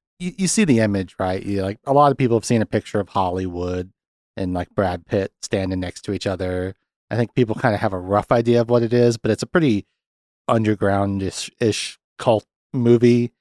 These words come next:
Uh, I, I definitely don't think it's got the infamy that, say, something like Who Framed Roger Rabbit does, but I guess my qu-, questions are, what is your relationship with Ralph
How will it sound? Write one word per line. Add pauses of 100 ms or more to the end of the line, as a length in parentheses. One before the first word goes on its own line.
(400)
Uh,
I,
I
definitely
don't
think
it's
got
the
infamy
that,
say,
something
like
Who
Framed
Roger
Rabbit (100)
does,
but (420)
I
guess
my
qu-, (160)
questions
are, (360)
what
is
your
relationship
with
Ralph